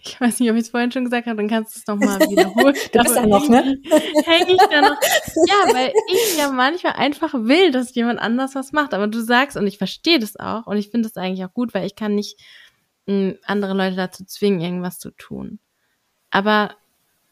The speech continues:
Speaker 1: wie kriege ich das dann doch, dass die Person <laughs> macht, was ich will?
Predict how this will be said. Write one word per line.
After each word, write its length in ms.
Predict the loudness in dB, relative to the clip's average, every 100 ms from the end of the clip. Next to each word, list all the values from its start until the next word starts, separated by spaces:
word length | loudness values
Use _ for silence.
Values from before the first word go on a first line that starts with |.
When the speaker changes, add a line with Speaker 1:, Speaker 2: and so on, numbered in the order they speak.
| _ _ _ _ _
Speaker 1:
wie 300 | -8 -6 -6
kriege 260 | -6 -6 -6
ich 100 | -4
das 180 | -6 -2
dann 360 | -2 -2 -4 _ _ _ -2
doch, 240 | -2 -2
dass 240 | -4 -6 -6 _ _
die 80 | -4
Person 380 | 2 2 4 4
<laughs> 20 |
macht, 280 | 4 4 0 4
was 320 | 4 2 -2
ich 400 | 2 2 -2 _ _
will? 460 | -6 -4 -2 -4